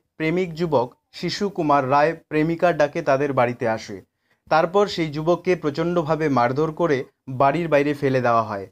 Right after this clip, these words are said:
প্রবল বৃষ্টির মধ্যে ভিজে ভিজে ছেলেটি গুরুতর অ-, ভাবে অসুস্থ হয়ে পড়ে।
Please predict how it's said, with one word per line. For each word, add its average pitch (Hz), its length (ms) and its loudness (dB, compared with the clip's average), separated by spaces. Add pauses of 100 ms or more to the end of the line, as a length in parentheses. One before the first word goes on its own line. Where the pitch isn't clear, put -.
(380)
প্রবল 185 340 4
বৃষ্টির 185 340 -2
মধ্যে 185 280 0
ভিজে 156 320 -2
ভিজে 160 340 -2
ছেলেটি 151 340 -2
গুরুতর 156 400 0
অ-, 139 200 4
ভাবে 135 360 0
অসুস্থ 139 440 -2
হয়ে 127 180 -2
পড়ে। 104 300 -6